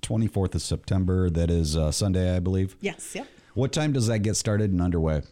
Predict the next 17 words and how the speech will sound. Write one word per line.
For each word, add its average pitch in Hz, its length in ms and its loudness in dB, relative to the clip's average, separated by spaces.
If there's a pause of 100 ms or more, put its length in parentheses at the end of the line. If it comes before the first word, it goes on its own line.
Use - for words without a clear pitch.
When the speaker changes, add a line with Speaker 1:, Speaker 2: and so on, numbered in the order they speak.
(500)
Speaker 2:
Uh, 220 400 0
our 240 100 -2
registration 247 540 -6
is 247 100 -6
gonna 233 180 -2
open 208 280 -6
at 208 80 -8
eleven 190 340 -6
A 180 160 -6
M. 214 260 -4 (200)
Uh, 190 280 -2
we 190 120 -4
recommend 196 440 -2
that 170 120 -4
people 185 260 -4
get 175 220 -6
there 196 480 -4